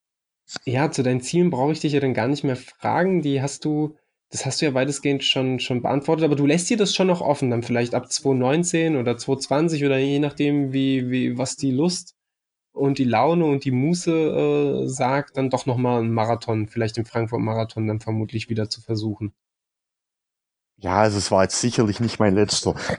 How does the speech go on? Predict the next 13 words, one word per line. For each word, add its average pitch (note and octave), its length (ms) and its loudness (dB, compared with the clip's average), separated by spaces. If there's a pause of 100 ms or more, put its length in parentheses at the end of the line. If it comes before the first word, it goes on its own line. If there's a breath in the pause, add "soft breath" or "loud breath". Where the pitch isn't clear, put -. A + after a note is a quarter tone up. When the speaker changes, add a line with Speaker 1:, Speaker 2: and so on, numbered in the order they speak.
Speaker 2:
Dieses A2 640 0
Marathon-Sabbatjahr A#2 1040 4
gilt B2 300 -2
halt G2+ 200 0
für G#2+ 100 -6
zweitausendachtzehn. F#2 1080 -4 (400)
Danach C#3 580 -2 (240)
bin D#3+ 120 -6
ich C#3 100 -8
wieder B2+ 160 -2
offen C3 320 -4
für G#2+ 140 -4
alles. G2 460 -4